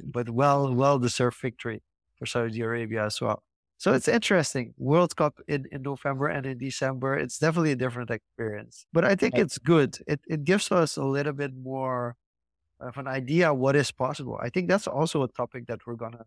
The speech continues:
Speaker 1: touch upon a lot, uh, today, that we're kind of, like, put in a certain structure, as in, this is the way it's supposed to be without even considering other options. And I think that's something that it's good to take us a little bit out of the comfort zone,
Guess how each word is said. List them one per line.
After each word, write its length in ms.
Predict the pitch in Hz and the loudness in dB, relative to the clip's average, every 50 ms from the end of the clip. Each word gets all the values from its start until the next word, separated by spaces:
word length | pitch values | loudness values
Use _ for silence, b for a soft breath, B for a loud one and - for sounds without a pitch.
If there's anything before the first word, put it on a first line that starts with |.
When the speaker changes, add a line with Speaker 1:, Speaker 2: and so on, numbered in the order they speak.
| _ _ | _ _
Speaker 1:
touch 220 | - 120 117 - - | -8 -8 -8 -8 -10
upon 320 | 120 - 120 117 113 110 | -10 -8 -6 -6 -4 -4
a 100 | 117 117 | -4 -4
lot, 320 | 117 120 120 113 110 - - _ _ _ _ _ _ _ _ _ _ _ _ _ - | -2 -2 0 0 -2 -2 -6 _ _ _ _ _ _ _ _ _ _ _ _ _ -10
uh, 120 | 110 110 113 | -8 -8 -6
today, 300 | - 127 110 117 113 113 | -6 -6 -4 -4 -4 -4
that 240 | 117 123 120 - - | -4 -4 -6 -4 -4
we're 160 | 135 135 139 | -4 -4 -2
kind 260 | - - 175 156 135 | 0 0 0 2 2
of, 140 | 135 127 120 - _ _ - | 0 -2 -2 -4 _ _ -10
like, 260 | 127 117 113 113 - _ _ - | -6 -4 -4 -4 -6 _ _ -4
put 140 | 143 139 | -4 -2
in 160 | 131 131 123 123 | -2 -2 -4 -4
a 40 | |
certain 500 | 117 - - - 127 120 117 - 131 120 | -6 -4 -2 0 0 0 -2 -4 -8 -10
structure, 520 | - - - 123 110 - - - 139 135 - | -8 -6 -4 -4 -4 -4 -6 -6 -6 -4 -4
as 220 | - 123 123 - | -4 -6 -6 -8
in, 160 | 131 120 117 - _ _ _ _ - | -10 -12 -14 -16 _ _ _ _ 0
this 160 | 226 262 - | 2 4 4
is 120 | 240 175 | 4 4
the 100 | 160 160 | 4 4
way 160 | 151 147 143 | 6 6 6
it's 140 | 135 120 - | 4 2 0
supposed 360 | - - - 143 139 123 - | -6 -6 -2 -2 -2 -2 -4
to 80 | - 135 | -8 -10
be 180 | 123 123 127 123 | -8 -6 -4 -2
without 420 | 123 131 131 135 147 151 147 135 - _ - - - _ _ _ _ _ _ _ _ _ - | 2 2 4 6 6 6 4 2 -2 _ -20 -20 -20 _ _ _ _ _ _ _ _ _ 2
even 280 | 165 151 139 151 131 | 2 2 4 2 0
considering 560 | 120 - 135 123 - - 147 143 143 135 127 120 | -2 -2 -4 -4 -2 -2 0 0 0 0 0 -2
other 280 | 123 120 123 117 113 | -4 -4 -4 -2 -2
options. 500 | 117 131 - - - 127 131 135 - - - _ _ _ _ _ _ _ _ - | -4 -4 -6 -10 -12 -12 -14 -14 -16 -18 -18 _ _ _ _ _ _ _ _ -12
And 160 | 139 131 123 | -10 -8 -6
I 100 | 123 123 | -6 -6
think 280 | 123 - 143 135 123 117 | -6 -6 -6 -4 -2 -2
that's 260 | 127 120 120 120 - | -2 -2 -2 -4 -6
something 380 | - 127 117 117 - 123 117 | -6 -6 -6 -6 -10 -12 -8
that 240 | 113 120 117 113 - - - | -4 -4 -4 -4 -4 -4 -2
it's 160 | 165 156 - | -2 -2 -2
good 220 | - - 220 220 - | 0 0 0 0 0
to 100 | - 135 | -4 -8
take 240 | - - 123 117 - | -4 -2 -2 -2 -2
us 160 | 113 110 120 | -4 -4 -4
a 60 | 120 | -4
little 240 | 117 117 117 110 107 | -4 -4 -4 -6 -8
bit 120 | 110 107 | -8 -6
out 200 | 107 101 110 110 | -6 -4 -4 -6
of 100 | 107 104 | -8 -10
the 100 | - 117 | -10 -12
comfort 360 | - 107 101 95 - 123 - | -12 -12 -12 -12 -14 -16 -14
zone, 220 | - - - 62 | -14 -12 -12 -14